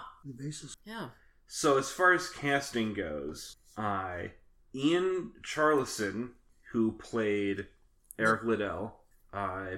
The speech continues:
Speaker 3: performing the role of Pierre in the Royal Shakespeare Company's production of Piaf, P I A F. I don't know what that is.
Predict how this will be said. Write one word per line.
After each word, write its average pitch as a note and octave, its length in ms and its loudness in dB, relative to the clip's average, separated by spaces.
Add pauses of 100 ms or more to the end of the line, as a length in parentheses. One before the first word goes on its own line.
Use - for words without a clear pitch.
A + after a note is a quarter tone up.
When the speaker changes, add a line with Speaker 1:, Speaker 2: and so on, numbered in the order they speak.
Speaker 3:
performing C#3 400 0
the C3 60 2
role B2+ 200 4
of A#2+ 160 -6
Pierre A#2 760 2
in A2 140 -2
the A2 80 0
Royal A#2 300 2
Shakespeare A#2 420 0
Company's A2+ 380 -2
production G#2+ 420 -4
of G2 220 -6 (280)
Piaf, A#2 520 -2
P C3 180 -2
I B2 140 4
A G#2+ 240 0
F. - 400 -4 (120)
I - 80 -6
don't G#2 140 -4
know A2 80 -4
what G#2 100 -2
that G#2+ 140 0
is. C3 300 -2